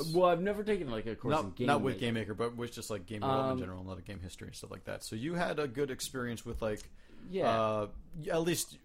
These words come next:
Speaker 2: like, uh,
Speaker 1: I mean, I had, like, a background, like,
Speaker 2: Yeah.
Speaker 1: um,
Speaker 2: You knew
Speaker 1: pretty much
Speaker 2: menu options, which is more than I could say going
Speaker 1: Well,
Speaker 2: into this
Speaker 1: for,
Speaker 2: right now.
Speaker 1: for, for Game Maker, I was, I've been nothing but self-taught. Um,
Speaker 2: Mm-hmm.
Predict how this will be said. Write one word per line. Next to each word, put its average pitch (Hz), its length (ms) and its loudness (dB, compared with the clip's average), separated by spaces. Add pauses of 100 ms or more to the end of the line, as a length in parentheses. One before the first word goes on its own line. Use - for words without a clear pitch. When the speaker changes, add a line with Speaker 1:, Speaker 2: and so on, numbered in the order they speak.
(140)
Speaker 2:
like, 127 280 2
uh, 113 460 4 (240)
Speaker 1:
I 202 80 -2
mean, 254 120 4
I 226 40 4
had, 202 200 6
like, 151 140 6
a 135 60 4
background, 107 560 0
like, 101 180 -4
Speaker 2:
Yeah. 110 380 6
Speaker 1:
um, 101 220 -4 (960)
Speaker 2:
You 139 160 -2
knew 175 120 4
Speaker 1:
pretty 156 100 4
much 123 140 4
Speaker 2:
menu 95 280 -2
options, 82 680 -8 (100)
which 104 160 -8
is 107 80 -2
more 123 180 4
than 120 120 4
I 113 80 6
could 104 140 -2
say 98 320 4 (180)
going 101 240 2
Speaker 1:
Well, 247 80 10
Speaker 2:
into 247 120 2
this - 120 -2
Speaker 1:
for, 214 140 10
Speaker 2:
right 190 100 2
now. - 80 -6
Speaker 1:
for, 185 480 0
for 175 120 -6
Game 185 320 -6
Maker, 147 560 -2 (200)
I 123 140 -2
was, 120 280 -4 (340)
I've 117 160 -4
been 110 280 -4
nothing 110 340 -4
but - 160 -14
self-taught. 95 720 -6
Um, 107 80 -2
Speaker 2:
Mm-hmm. 104 380 2